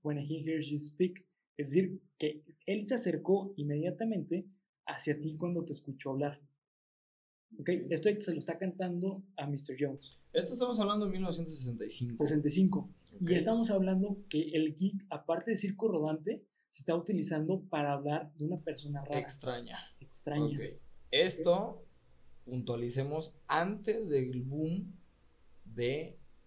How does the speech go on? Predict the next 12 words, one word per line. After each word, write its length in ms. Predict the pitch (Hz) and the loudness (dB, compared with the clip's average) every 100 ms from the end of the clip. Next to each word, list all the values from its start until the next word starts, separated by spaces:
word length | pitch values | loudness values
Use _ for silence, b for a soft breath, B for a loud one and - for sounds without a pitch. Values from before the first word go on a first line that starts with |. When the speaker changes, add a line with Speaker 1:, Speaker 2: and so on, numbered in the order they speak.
| - | -8
Speaker 2:
computadoras 680 | 110 110 - 120 147 214 269 | -8 -6 -2 4 6 6 6
Speaker 1:
de 100 | 143 | 4
computadoras 680 | 151 151 147 156 185 262 - | 4 4 6 8 8 6 4
Speaker 2:
e 140 | 123 | 4
internet. 640 | 120 117 - 98 - 104 - | 4 0 -4 -6 -6 -12 -2
Speaker 1:
e 80 | 151 | 0
internet 500 | 147 151 151 190 196 | 4 6 6 4 2
y 140 | 180 | 2
de 100 | 156 | 6
la 120 | 147 143 | 6 6
cultura 340 | 143 156 180 | 0 2 0
popular. 400 | - 156 139 139 | 0 -4 -6 -8